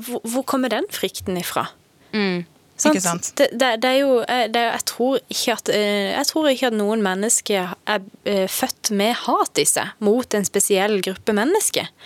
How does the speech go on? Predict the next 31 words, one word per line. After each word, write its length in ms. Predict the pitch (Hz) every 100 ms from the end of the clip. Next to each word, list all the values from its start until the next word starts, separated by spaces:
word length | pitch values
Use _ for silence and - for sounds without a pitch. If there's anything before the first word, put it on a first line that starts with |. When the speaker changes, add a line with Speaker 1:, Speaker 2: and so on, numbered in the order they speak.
| - - -
Speaker 1:
Det 120 | -
kommer 340 | - 247 440 196
fra 200 | - 170
noe. 300 | 160 156 - - - - -
Så, 260 | - 269 262
så 220 | - 277 262 240 226 214 208 214 - - -
det 100 | 294
er 140 | 269
jeg 80 | 339
litt 100 | 220
sånn 160 | 190
nysgjerrig 400 | 185 - 175 180
på, 140 | 185 -
da. 80 | - - -
Speaker 2:
Ja, 180 | 233 269
altså, 240 | 285 277 285
det, 320 | 214 208 -
det 220 | - 254 262
synes 220 | 302 262
jeg 320 | 254 247 226
er 80 | 220
noe 260 | 220 277
av 140 | 240 202
det, 140 | 196 196 196 196 196 196 - - - - - -
noe 120 | 220
av 140 | 240
det 80 | 196
skumleste 720 | - - 202 233 247 220 -
i 220 | 175 180 190
verden 420 | 180 170 214 320 - - _
er 400 | 214 226 190